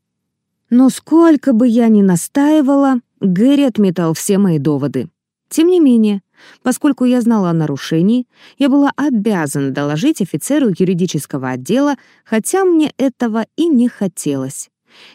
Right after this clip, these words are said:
Никогда я не видела этого человека в таком гневе.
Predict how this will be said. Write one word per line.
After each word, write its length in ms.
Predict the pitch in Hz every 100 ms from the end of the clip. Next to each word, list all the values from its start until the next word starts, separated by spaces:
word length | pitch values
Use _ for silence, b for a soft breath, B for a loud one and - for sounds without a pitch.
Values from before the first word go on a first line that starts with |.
| b
Никогда 460 | 262 277 247 240
я 160 | 240 208
не 160 | 214
видела 300 | 220 226 208
этого 300 | 196 190 175
человека 580 | 170 190 170 170 233 -
в 120 | 147 -
таком 680 | 165 160 - 175 165 170
гневе. 600 | 143 160 156 131 117 -